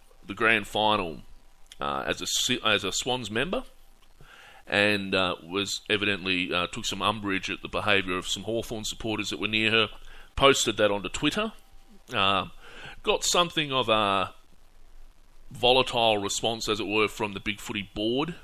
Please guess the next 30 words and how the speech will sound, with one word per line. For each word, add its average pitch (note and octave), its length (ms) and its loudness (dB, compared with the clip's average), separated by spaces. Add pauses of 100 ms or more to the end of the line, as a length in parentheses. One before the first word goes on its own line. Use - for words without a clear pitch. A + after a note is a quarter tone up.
(320)
and F#2+ 280 -4
that F#2+ 160 2
occasioned G2+ 540 0
another A#2 460 6 (580)
article G2 540 4 (1040)
from G2+ 380 -4
her, G#2 260 0 (560)
uh, G2 300 6 (100)
about G#2+ 380 6
that A2 240 6
in G#2+ 100 -4
particular, C#3 540 2 (360)
and G#2+ 160 2
then G#2+ 220 4
we G#2 220 2
ended G2 180 0
up G2+ 240 2
with, G2+ 220 -2
uh, F#2+ 320 4 (180)
another B2 340 8
article A2 300 6
defending G#2 800 0 (280)
Erin G2+ 260 4
Riley B2 420 6
from G2 260 -8
Clementine G#2 540 -4
Ford C#3 380 0
in A#2 80 -2
The G#2+ 120 0
Age, E3 460 0